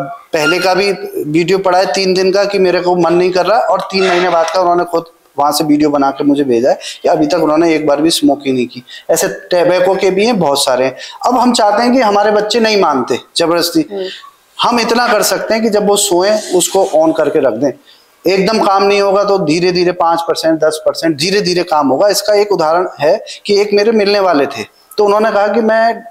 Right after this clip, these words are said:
Speaker 1: टोबैको छोड़ना चाहता हूँ, आज मुझे थेरेपी दे दो। मैं कहा ठीक है। उन्होंने क्या करा, गलती से टोबैको की जगह स्मोकिंग की थेरेपी ले ली, चूज कर ली,
Speaker 2: हम्म।
Speaker 1: और वो स्मोकिंग ही सुनते रहे। क्योंकि बहुत से लोगों को जैसी थेरेपी सुनते हैं पाँच दस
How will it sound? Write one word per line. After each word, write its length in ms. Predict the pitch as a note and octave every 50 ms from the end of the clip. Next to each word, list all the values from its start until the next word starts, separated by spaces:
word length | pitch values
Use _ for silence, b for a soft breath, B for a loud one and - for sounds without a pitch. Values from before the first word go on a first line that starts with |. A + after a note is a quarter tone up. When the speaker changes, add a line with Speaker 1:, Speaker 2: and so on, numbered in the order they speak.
| - - _
Speaker 1:
टोबैको 360 | - F#3 F3 F#3+ G3 G3 G3+ G#3
छोड़ना 360 | G3+ F#3+ F3+ F3+ F#3 G3 F#3+
चाहता 300 | - E3 C#3 B2+ - E3+
हूँ, 140 | G3+ G#3 G#3
आज 80 | G#3 G3 F#3+
मुझे 200 | G3 F#3 F3 F#3
थेरेपी 400 | E3+ - B2 A2+ A#2 - - A2+
दे 120 | A2 A2
दो। 140 | G2 G#2+ A2 B B B B B B _ -
मैं 120 | F#3+ G3+
कहा 80 | G#3+ G#3+
ठीक 300 | G#3 - G3 G3 F3 F#3+
है। 200 | F#3 F#3 F#3 -
उन्होंने 320 | F3 F#3+ G3+ G#3 A#3 B3 A#3
क्या 200 | - G#3+ F#3+ F3
करा, 280 | - D#3+ D3+ D#3+ F#3
गलती 340 | G#3 F#3 F3+ F3+ F3 F3+ F#3
से 120 | E3+ D3 D3
टोबैको 440 | - F#3+ F#3 F3+ F#3+ F3 F#3+ G3
की 120 | F3+ F#3+ F#3+
जगह 280 | F3 F#3 F3+ A#3+ A#3
स्मोकिंग 520 | G3+ - - - G#3 A3 A#3 A#3 C4 B3+ B3
की 60 | B3+
थेरेपी 360 | A3 - G#3+ G3+ G3 G3+ G#3
ले 140 | F#3 D#3 A#2+
ली, 120 | G2+ G#2 G#2 - _ _ _ _ _ _ _ _ -
चूज 240 | - A3+ B3 A#3+ -
कर 160 | - D#3+ C3
ली, 260 | B2 - A#3 - - - - - -
Speaker 2:
हम्म। 300 | G3 F#3+ F#3+ F3+ F3+ F#3 - -
Speaker 1:
और 160 | - G#3 A3
वो 180 | A3 A#3+ C4+ B3+
स्मोकिंग 480 | C4 - A#3 A3 A3+ A3 A3+ A#3 A#3
ही 100 | A#3 B3+
सुनते 380 | A3+ - - F#3+ E3+ D3+ F3 D#3+
रहे। 140 | D3+ C#3+ C#3
क्योंकि 640 | C3+ - - - G#3 G3+ G#3 B3 C4 C4+ F#4 - - - _ -
बहुत 320 | D3+ D#3 E3 F#3 F3+ - -
से 60 | A#3
लोगों 300 | A3 G3+ F#3 F#3+ F#3+ F3+
को 160 | - A3 A#3+
जैसी 320 | G#3 F#3+ F3+ F3 - G#3+
थेरेपी 320 | G#3 - F#3 F3 F3 F3 F#3+
सुनते 280 | - - E3 D#3 G3
हैं 60 | G3+ G3+
पाँच 160 | F3+ F3 E3+ E3+
दस 180 | F3 F3 E3+